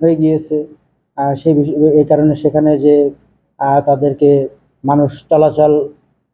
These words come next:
বন্ধ করে একাধিকবার সাইনবোর্ড দেওয়া হয়েছে, সেই বিষয়গুলো এসেছে।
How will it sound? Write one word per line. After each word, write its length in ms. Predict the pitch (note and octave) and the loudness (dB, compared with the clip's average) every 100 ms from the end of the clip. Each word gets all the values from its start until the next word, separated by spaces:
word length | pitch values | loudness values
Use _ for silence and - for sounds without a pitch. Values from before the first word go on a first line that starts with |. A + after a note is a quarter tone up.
| _ | _
বন্ধ 240 | D3+ D#3+ | 0 2
করে 280 | D#3+ E3 D#3+ | 2 2 2
একাধিকবার 480 | D3+ D3 C#3+ D3 D#3+ | 2 -2 -4 -2 -4
সাইনবোর্ড 520 | D3+ D3+ D#3 D#3+ D#3 | -4 -4 -2 0 -2
দেওয়া 240 | C3+ D#3 D3 | -2 0 2
হয়েছে, 340 | D3+ D3+ D3+ | 0 -2 -8
সেই 160 | C#3+ A3+ | -2 -2
বিষয়গুলো 480 | G3 G#3+ A3 A3+ F#3+ | 0 0 0 2 0
এসেছে। 420 | C#3+ C#3+ - | 0 -8 -12